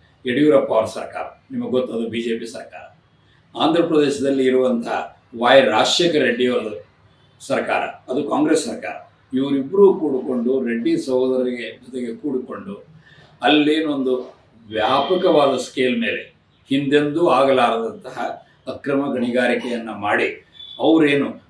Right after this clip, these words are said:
ನೈಸರ್ಗಿಕ ಸಂಪನ್ಮೂಲಗಳನ್ನ ಏನವರು ಸಮಗ್ರವಾಗಿ ನಾಶ ಮಾಡ್ತಾ ಇದ್ದಾರೆ, ಅದ್ರ ಬಗ್ಗೆ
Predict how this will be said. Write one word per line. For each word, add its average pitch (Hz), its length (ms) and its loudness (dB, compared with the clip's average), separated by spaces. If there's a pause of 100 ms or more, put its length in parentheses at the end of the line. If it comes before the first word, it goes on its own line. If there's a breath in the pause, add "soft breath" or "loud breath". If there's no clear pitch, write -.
ನೈಸರ್ಗಿಕ 143 540 0
ಸಂಪನ್ಮೂಲಗಳನ್ನ 131 1080 -2
ಏನವರು 120 600 -4 (200 soft breath)
ಸಮಗ್ರವಾಗಿ 127 760 2
ನಾಶ 110 360 -2
ಮಾಡ್ತಾ 101 280 -2
ಇದ್ದಾರೆ, 92 520 -6 (400 soft breath)
ಅದ್ರ 180 240 10
ಬಗ್ಗೆ - 540 2